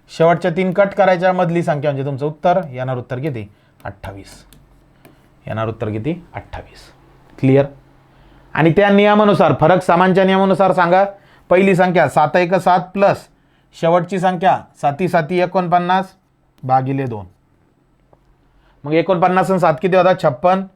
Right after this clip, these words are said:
छप्पनला दोन न भागले, येणार उत्तर किती? अठ्ठावीस. इकडं पण अठ्ठावीस, इकडं पण अठ्ठावीस. क्लिअर आहे? Yes or no? Yes. चलने का है आगे? चलिए नेक्स्ट. किती नंबर? पंधरा नंबर.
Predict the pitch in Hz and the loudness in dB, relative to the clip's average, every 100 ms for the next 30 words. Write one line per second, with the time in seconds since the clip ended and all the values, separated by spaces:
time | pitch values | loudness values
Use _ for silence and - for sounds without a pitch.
0 | _ _ _ _ _ _ _ _ 151 - | _ _ _ _ _ _ _ _ -4 0
1 | 175 185 175 180 185 170 156 165 170 175 | 0 2 2 2 2 2 2 2 2 0
2 | 170 165 165 117 - _ _ _ - 127 | -2 -4 -6 -8 -12 _ _ _ -16 -10
3 | 135 135 143 - _ _ _ _ _ 123 | -6 -6 -6 -14 _ _ _ _ _ -12
4 | 135 131 135 123 - 135 143 - 101 101 | -8 -6 -6 -8 -8 -8 -8 -18 -16 -16
5 | 98 92 - - - - _ _ _ _ | -16 -20 -20 -20 -20 -20 _ _ _ _
6 | _ - 156 160 160 160 - _ _ _ | _ -4 2 4 2 0 -10 _ _ _
7 | _ _ _ - 135 170 175 180 175 185 | _ _ _ -4 2 2 2 2 4 2
8 | 185 - - 107 - - _ - 156 175 | 0 -10 -14 -14 -14 -20 _ 0 2 4
9 | 185 180 175 196 196 - _ _ - 165 | 4 4 4 2 0 -8 _ _ -6 -2
10 | 139 113 123 120 - - _ _ _ _ | 0 -2 -6 -8 -14 -20 _ _ _ _
11 | - _ _ - 160 190 196 196 180 107 | -20 _ _ -2 2 4 4 4 2 0
12 | - - _ _ _ _ _ _ _ _ | -8 -20 _ _ _ _ _ _ _ _
13 | _ 185 190 185 190 175 160 127 | _ 0 2 4 4 2 2 2